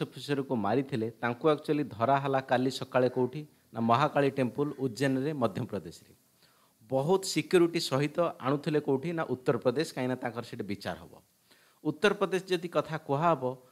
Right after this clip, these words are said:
ଆକ୍ଚୁଆଲି ସରକାରଙ୍କ ଉପରେ ବି ବହୁତ ବଡ଼ ପ୍ରେସର ଥିଲା କି ଏତେ ବଡ଼, ଯୋଉ ଆମେ କଥା କହିପାରିବା, ଖୁନି କିମ୍ବା ଆସାମୀକୁ ଆଜି ପର୍ଯ୍ୟନ୍ତ କାହିଁକି ସରକାର ଧରିପାରିନି,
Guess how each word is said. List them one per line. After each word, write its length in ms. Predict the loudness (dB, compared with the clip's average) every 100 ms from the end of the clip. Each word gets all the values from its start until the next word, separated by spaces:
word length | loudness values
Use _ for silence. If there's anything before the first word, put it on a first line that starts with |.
| _ -10
ଆକ୍ଚୁଆଲି 280 | -4 -4
ସରକାରଙ୍କ 600 | -2 2 2 6 4 4
ଉପରେ 240 | 0 -2 -6
ବି 140 | -6
ବହୁତ 360 | -2 -2 0 -4 0
ବଡ଼ 140 | 4 4
ପ୍ରେସର 360 | 4 -2 -2 -6 -4
ଥିଲା 180 | -6
କି 180 | -6 -6 -6
ଏତେ 320 | -8 0 4 6
ବଡ଼, 240 | 6 4 4 2
ଯୋଉ 140 | -2 -4 -6
ଆମେ 220 | -4 -2 -2
କଥା 280 | -4 -6 -4
କହିପାରିବା, 460 | -4 0 2 2 0
ଖୁନି 360 | -2 -2 -2 -2
କିମ୍ବା 260 | -2 -2 -2
ଆସାମୀକୁ 520 | -4 -2 0 0 -4 -10 -12 _ _
ଆଜି 200 | -4 -2
ପର୍ଯ୍ୟନ୍ତ 380 | 0 0 0 -4
କାହିଁକି 300 | 0 0 0
ସରକାର 460 | -2 0 0 2 0
ଧରିପାରିନି, 600 | 0 -2 2 2 2